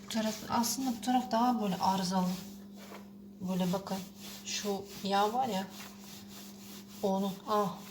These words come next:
Tam yağ. Yağ üç, iki üç sürtmede hemen çözdü. Bakın. Gerçekten o yağdan bir leke kalmadı.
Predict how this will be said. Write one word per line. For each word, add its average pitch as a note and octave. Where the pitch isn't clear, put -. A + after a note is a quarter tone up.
Tam C4
yağ. A#3+
Yağ B3+
üç, C4
iki C#4+
üç -
sürtmede B3+
hemen B3
çözdü. A#3
Bakın. G#3
Gerçekten A3+
o G3+
yağdan G3
bir F#3+
leke G#3
kalmadı. G3